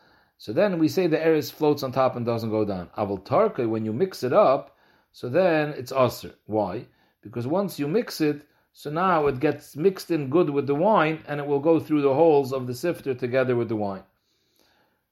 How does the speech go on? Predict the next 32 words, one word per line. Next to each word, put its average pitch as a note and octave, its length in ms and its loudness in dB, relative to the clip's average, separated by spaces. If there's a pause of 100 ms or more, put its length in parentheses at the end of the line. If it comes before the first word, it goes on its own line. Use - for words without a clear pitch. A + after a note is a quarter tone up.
So - 180 -8
Mamela, C3+ 640 4 (560)
the A#2+ 80 -12
Gemara's C3 320 0
kasha C#3+ 380 0
is, F3 200 2
what E3+ 180 0
are D#3 40 -2
you C3 120 -4
saying? B2+ 520 -4 (420)
That B2+ 200 -2
you're C3 100 -2
gonna B2 220 -2
give B2+ 260 0
the C3 80 -2
chavis C3 480 0
shenes B2+ 340 -6
galsa C3 500 0
to C3 80 -6
the B2 120 -2
kohen, B2+ 340 2 (140)
and B2+ 100 -8
the C#3 60 -4
kohen D#3+ 440 0
can C3 180 -8
still C3+ 340 2
use B2+ 300 0
it A#2 120 -6
even C3+ 220 -8
though C3+ 120 0
there's C3 180 0
eris. C3 400 2